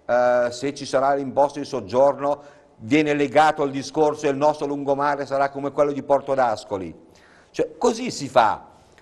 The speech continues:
Prima si fa la progettualità, si dice quello che ci si vuole fare con questi soldi, si parla con gli architetti, si parla con gli operatori,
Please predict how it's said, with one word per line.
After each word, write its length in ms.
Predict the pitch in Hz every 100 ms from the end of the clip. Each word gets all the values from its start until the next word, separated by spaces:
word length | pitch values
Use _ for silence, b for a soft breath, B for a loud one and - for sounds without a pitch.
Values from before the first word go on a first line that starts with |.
| _
Prima 440 | 196 262 220 156 147
si 180 | - 151
fa 160 | 170
la 120 | 156
progettualità, 1000 | 151 151 151 165 156 160 147 143 135 110 - B B
si 260 | - 190
dice 420 | 170 247 165 175 151
quello 360 | 170 180 160
che 180 | 139 139
ci 120 | 143 127
si 100 | 135
vuole 260 | 139 139
fare 180 | 139 139
con 160 | 135 139
questi 280 | 143 139 131
soldi, 440 | 151 131 98 90 B B B
si 280 | - - 160
parla 400 | 208 208 208 185
con 100 | 185
gli 80 | 180
architetti, 640 | 180 202 202 214 190 143
si 140 | - 147
parla 340 | 196 196 170
con 120 | 151
gli 80 | 151
operatori, 720 | 165 220 233 233 247 262 269